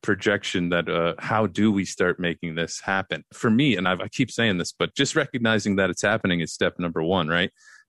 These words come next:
And then moving forward from that and thinking about the best way to do it is steps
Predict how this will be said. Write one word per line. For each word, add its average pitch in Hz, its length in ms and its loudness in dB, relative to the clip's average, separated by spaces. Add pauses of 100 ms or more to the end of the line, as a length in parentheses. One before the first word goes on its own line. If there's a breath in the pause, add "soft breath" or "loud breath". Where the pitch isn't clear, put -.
And 92 200 4
then 90 200 2
moving 95 300 0
forward 90 340 2
from 85 180 -2
that 90 220 2
and 80 160 -10
thinking 90 220 -2
about 78 160 0
the 78 80 -2
best 82 260 -2
way 85 120 2
to 76 80 -2
do 90 200 2
it 80 140 0
is - 280 -8 (120)
steps - 720 -4